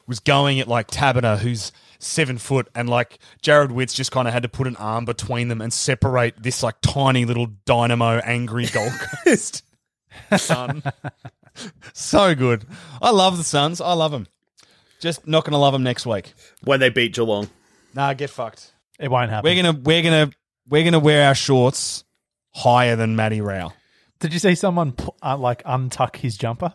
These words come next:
Speaker 1: Oh, really?
Speaker 3: Yeah, one of the Freo players, like, during the melee, I think it was, came up behind him and just quickly yanked it out and walked away. <laughs>
Speaker 1: Hey,
Speaker 3: It's very
Speaker 1: I'll tell you
Speaker 3: cheeky.
Speaker 1: what, that's, that's gonna happen. Zach Tui's gonna do that in the opening five minutes. Just, doop,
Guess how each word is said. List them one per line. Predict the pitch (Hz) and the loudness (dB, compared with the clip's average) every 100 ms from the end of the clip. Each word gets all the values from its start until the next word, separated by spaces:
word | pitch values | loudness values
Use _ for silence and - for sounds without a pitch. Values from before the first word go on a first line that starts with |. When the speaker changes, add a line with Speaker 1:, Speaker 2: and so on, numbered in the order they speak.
| _ _ _ - | _ _ _ 0
Speaker 1:
Oh, | 190 196 | 4 6
really? | 170 190 349 - _ _ _ - | 6 6 4 0 _ _ _ -4
Speaker 3:
Yeah, | 127 131 | 2 2
one | 147 | 2
of | |
the | 151 | 0
Freo | 170 156 151 | 2 4 4
players, | 143 127 113 | 4 2 2
like, | 120 - _ | -2 -4 _
during | - 143 | -2 -2
the | 123 | -2
melee, | 110 113 117 120 | -2 0 2 2
I | |
think | 127 110 | 0 -6
it | 104 | -6
was, | 101 98 | -8 -8
came | - 131 | -4 0
up | 131 | 0
behind | 123 113 117 117 | -2 -2 -2 -2
him | 107 | -6
and | 107 | -6
just | 113 - _ | -8 -10 _
quickly | - - 123 | -4 -4 -4
yanked | 113 117 117 | -6 -6 -6
it | 113 | -6
out | 113 175 - | -6 -6 -8
and | 120 | -6
walked | 120 - | -6 -6
away. | 120 156 - - - - | -6 -4 -4 -6 -20 -8
<laughs> | - - - - 554 - - - - _ - _ - _ - - - - - - | -6 -2 0 2 2 2 0 -2 -12 _ -20 _ -20 _ -20 -16 -16 -16 -14 -4
Speaker 1:
Hey, | 147 123 - - | -2 -2 -6 -20
Speaker 3:
It's | 131 - | -20 -6
very | 160 | -2
Speaker 1:
I'll | 156 | 2
tell | |
you | 170 | 2
Speaker 3:
cheeky. | 147 | 4
Speaker 1:
what, | 143 127 _ _ _ | 4 2 _ _ _
that's, | - - | -6 -4
that's | - 220 - | 0 0 0
gonna | - 156 | -2 0
happen. | 135 156 143 92 | 2 2 0 -6
Zach | 120 190 - | 0 0 2
Tui's | 185 190 | 2 2
gonna | 160 147 | 2 0
do | 131 | 2
that | 127 | 2
in | 123 | 0
the | 123 | -2
opening | 135 131 127 120 | 0 0 0 -2
five | - 127 120 | 2 2 4
minutes. | 139 - - | 0 -2 -6
Just, | 131 - | -8 0
doop, | 415 | 0